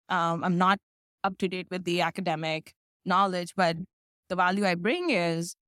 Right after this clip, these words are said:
the understanding of the product and understanding of what's important to the business and how can we use a, a field like A I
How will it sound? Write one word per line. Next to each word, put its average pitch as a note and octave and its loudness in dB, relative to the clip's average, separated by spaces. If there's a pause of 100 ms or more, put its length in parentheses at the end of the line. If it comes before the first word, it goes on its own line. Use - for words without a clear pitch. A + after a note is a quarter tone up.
the F#3+ -4
understanding G#3 0
of G3 -4
the F3 -6
product G3 -2
and G3 -2
understanding G3 -4
of F#3 -8
what's F#3+ -4
important F#3+ -4
to F#3 -4
the F3+ -2
business A#3 0
and F3+ -2
how G3+ 0
can G3+ -4
we G3 0
use G3 0
a, E3+ -4
a G3 2
field F#3+ -4
like F3+ 0
A F#3 -2
I F3 0